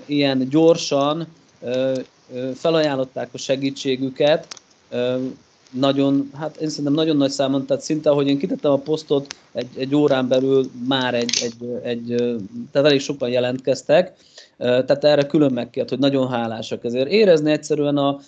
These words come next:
ha beszélgetek vele, érezni, hogy ha én valakit elviszek valahova, csak egy embert,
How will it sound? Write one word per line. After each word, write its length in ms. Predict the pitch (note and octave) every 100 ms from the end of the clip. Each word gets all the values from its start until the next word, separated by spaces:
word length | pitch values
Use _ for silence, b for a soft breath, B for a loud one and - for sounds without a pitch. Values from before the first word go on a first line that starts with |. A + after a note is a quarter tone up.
| B
ha 80 | C3+
beszélgetek 560 | D3+ E3+ D3+ C#3 - C#3+
vele, 160 | C3+
érezni, 340 | D#3+ D3+ C#3 C#3
hogy 220 | C#3 C#3
ha 140 | -
én 360 | C3 E3 F3 C#3+
valakit 440 | F3+ E3+ - C#3
elviszek 500 | D3+ D#3 C#3+ C#3 -
valahova, 600 | C3 C3 C3+ C3 C#3 C#3+
csak 240 | C#3 - -
egy 180 | D#3 C3+
embert, 580 | B2+ A#2+ B2 C#3+ -